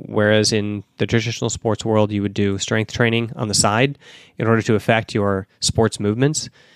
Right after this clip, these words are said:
In this case, we're doing mindfulness training, seated meditation, as you would call it, on the side in order to try to get more and more sports mindfulness so that you can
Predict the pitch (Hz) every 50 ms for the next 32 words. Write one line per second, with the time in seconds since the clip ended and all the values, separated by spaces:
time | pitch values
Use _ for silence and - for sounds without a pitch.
0 | _ _ _ - - 110 107 120 120 - - 127 120 113 - 110 107 104 101 98
1 | 98 101 104 107 110 - 143 143 139 - - - 147 147 147 147 135 - - -
2 | 127 123 123 113 110 107 104 101 104 98 - 104 104 - - 139 139 139 147 -
3 | - 135 127 131 131 135 135 131 - 135 143 143 151 180 - _ _ _ _ -
4 | 120 110 107 - - 110 107 117 135 143 147 - _ - - _ _ - 117 113
5 | 120 127 127 120 - - 127 117 113 110 113 - - 101 104 104 107 104 104 101
6 | 98 95 - - - - 127 123 - - - 101 95 95 92 - - 101 98 95
7 | - - - - _ _ - _ - - - 110 107 82 110 107 - 113 101 98
8 | 104